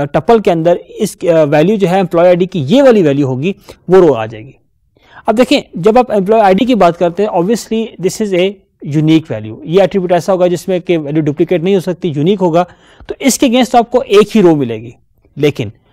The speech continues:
अगर आप कोई ऐसी कंडीशन लगाना चाहते हैं, बल्कि कई दफ़ा आप ऐसी कंडीशन लगाते हैं कि जिसका जो रिजल्ट है वो यूनिक ज़रूरी नहीं है। मिसाल के तौर पे आप कहते हैं कि ऐसे एम्प्लॉय नेम,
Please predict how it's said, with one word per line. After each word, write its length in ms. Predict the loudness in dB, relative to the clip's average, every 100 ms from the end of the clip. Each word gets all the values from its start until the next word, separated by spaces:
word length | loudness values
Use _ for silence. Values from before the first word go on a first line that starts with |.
| _ -10
अगर 240 | -4 2 4
आप 340 | 2 -2 _ _ _ _ _ -20 -20 _ _ _ _ -4
कोई 120 | 2
ऐसी 200 | 2 2
कंडीशन 240 | 2 2 2
लगाना 240 | 2 2
चाहते 300 | 2 0 0
हैं, 160 | 0 0
बल्कि 280 | 0 0 -2 _ _ 0
कई 140 | 2
दफ़ा 200 | 4 2
आप 100 | 2
ऐसी 200 | 0 -2
कंडीशन 300 | -4 -4 -4
लगाते 320 | -4 -4 -4
हैं 100 | -4
कि 80 | -2
जिसका 420 | -2 -4 -4 0
जो 140 | 2 2
रिजल्ट 400 | 2 2 2 2
है 160 | -2 -4 _ _ _ _ _
वो 80 | 0
यूनिक 280 | 2 4 4
ज़रूरी 240 | 2 2
नहीं 200 | 4 2
है। 60 | 2
मिसाल 240 | 0 0
के 60 | 0
तौर 140 | 0
पे 100 | -2
आप 120 | -2 -2
कहते 260 | -4 -4
हैं 120 | -6 -8 _ _ -2
कि 60 |
ऐसे 440 | 0 2 -2 0 0
एम्प्लॉय 380 | 2 2 2 2
नेम, 280 | -2 -4